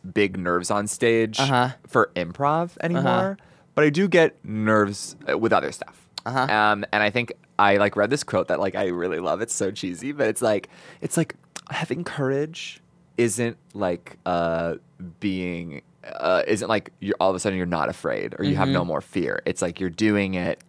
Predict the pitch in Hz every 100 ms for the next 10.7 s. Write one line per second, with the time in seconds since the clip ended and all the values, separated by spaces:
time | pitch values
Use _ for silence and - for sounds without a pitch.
0 | _ _ _ _ - - 104 87 - -
1 | - - - 110 107 107 98 170 160 -
2 | 104 73 - - - - - 110 104 98
3 | 92 87 - - 98 110 - 98 87 90
4 | 85 62 53 50 50 50 50 - - -
5 | - 139 107 101 101 113 107 90 98 101
6 | 92 85 82 _ - 87 85 131 - _
7 | - 127 127 160 202 139 156 143 127 -
8 | - 156 180 - - - 104 107 110 85
9 | 85 95 64 85 52 - - 92 113 120
10 | 98 90 90 - - 90 -